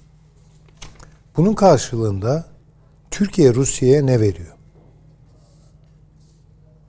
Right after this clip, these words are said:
İdlib. O zaman akla bir tek İdlib geliyor. Ve Rusya'nın da Esad'ı ikna etmesi, "Ya hele bir dur,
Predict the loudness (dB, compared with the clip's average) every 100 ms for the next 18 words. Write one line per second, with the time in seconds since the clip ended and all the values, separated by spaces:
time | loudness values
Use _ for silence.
0 | _ _ _ _ _ _ -20 -20 -4 -2
1 | 0 -4 -12 -20 _ _ -20 _ -6 -6
2 | -4 -6 -6 -4 -4 -2 -4 -2 -4 -6
3 | -8 -2 -2 -2 -10 -20 -20 _ _ _
4 | _ _ _ _ -20 -20 -20 _ 2 6
5 | 6 2 -10 -14 -14 -6 -4 0 0 2
6 | 2 4 4 2 2 0 -4 -2 0 0
7 | 0 -2 4 6 6 2 -4 -4 -6 -6
8 | -10 -20 _ _ _ _ 0 2 6 6
9 | 6 4 4 4